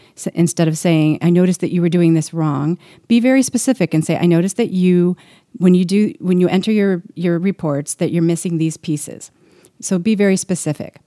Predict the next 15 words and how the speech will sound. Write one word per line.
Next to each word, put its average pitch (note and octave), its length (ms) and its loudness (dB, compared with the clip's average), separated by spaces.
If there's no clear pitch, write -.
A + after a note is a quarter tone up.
And E3 440 2
that's B3 240 0
really C4+ 180 4
important F#3 640 0
because F3+ 340 -4
the F3 120 -6
feedback F#3+ 360 2
won't E3+ 180 2
go D#3+ 140 2
anywhere F#3+ 500 2
if F3 100 -4
it's E3+ 120 -4
not E3+ 180 0
behaviorally D#3+ 560 0
based. D3 420 -4